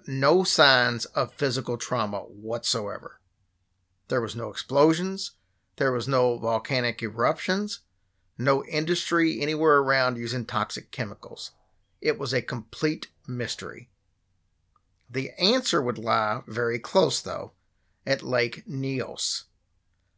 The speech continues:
Lake Nyos is a crater lake in the northwest region of Cameroon. Now, it's a beautiful blue water lake surrounded by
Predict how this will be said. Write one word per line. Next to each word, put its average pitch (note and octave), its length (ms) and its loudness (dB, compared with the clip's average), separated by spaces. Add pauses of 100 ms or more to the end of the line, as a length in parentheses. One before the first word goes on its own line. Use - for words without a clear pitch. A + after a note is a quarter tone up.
Lake D3 260 6
Nyos E3+ 400 6
is C3+ 120 0
a B2+ 40 -2
crater F3+ 400 4
lake G#2+ 460 -4
in B2 160 -6
the A#2 80 -4
northwest B2+ 560 0
region A#2+ 400 -2
of A2 140 -10
Cameroon. G#2+ 640 -4 (760)
Now, D3 100 6
it's C#3 180 4
a C3 80 2
beautiful G3 580 4
blue C#3+ 420 4
water D3+ 440 4
lake A#2 380 0 (300)
surrounded B2+ 580 2
by A#2+ 200 6